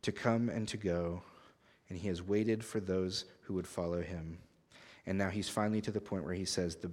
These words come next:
only thing that can fix this is an act, not of creation, but of decreation." He's going to reverse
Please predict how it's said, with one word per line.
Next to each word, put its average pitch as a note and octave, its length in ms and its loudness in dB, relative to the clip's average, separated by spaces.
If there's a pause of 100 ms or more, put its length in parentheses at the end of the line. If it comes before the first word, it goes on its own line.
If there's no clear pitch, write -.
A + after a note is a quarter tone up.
only A2 320 0
thing G2 400 -4
that F2 300 -2
can F2+ 380 -4
fix - 560 -4
this - 540 -4 (1400)
is F#2+ 180 -2
an F#2 180 0
act, G2 340 -2 (1000)
not G2 140 0
of G2+ 140 -2
creation, F2 680 0 (920)
but F2 120 0
of E2 120 -4
decreation." F2 720 -4 (1300)
He's A2 260 0
going A#2 380 4
to G#2 180 -2
reverse F#2 760 2